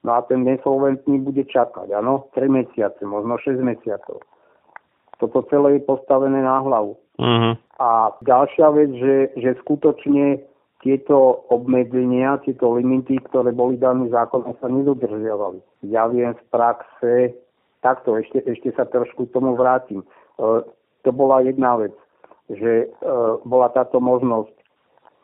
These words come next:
Speaker 1: Dobre, bola to možnosť pre pacientov, e, teda, teda pre niektorých sa ľahšie dostať, e, k tej zdravotnej starostlivosti. Vy ste to dobre povedali, že áno, to je za-, vlastne to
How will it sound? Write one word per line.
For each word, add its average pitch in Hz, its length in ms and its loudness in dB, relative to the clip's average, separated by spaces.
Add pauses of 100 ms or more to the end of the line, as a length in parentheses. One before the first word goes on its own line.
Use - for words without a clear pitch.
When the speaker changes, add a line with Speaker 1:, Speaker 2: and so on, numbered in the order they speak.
(140)
Speaker 1:
Dobre, 131 400 2 (240)
bola 120 240 2
to 135 120 0
možnosť 131 440 2
pre 117 160 -4
pacientov, 127 960 0 (800)
e, - 40 -6 (760)
teda, 110 360 -2
teda 117 280 2
pre 113 160 0
niektorých 120 720 0 (720)
sa 110 320 2
ľahšie 117 480 -4
dostať, 117 420 -2
e, - 260 -12 (280)
k 117 160 -20 (120)
tej 117 140 -2 (140)
zdravotnej 117 480 -2 (120)
starostlivosti. 113 760 -4 (280)
Vy 104 140 -6
ste 123 140 -6
to 127 80 2
dobre 135 320 4
povedali, 107 580 -2
že 110 100 -4
áno, 117 360 0 (360)
to 110 80 2
je 123 160 2
za-, 123 240 2
vlastne 120 640 -2
to 120 80 -4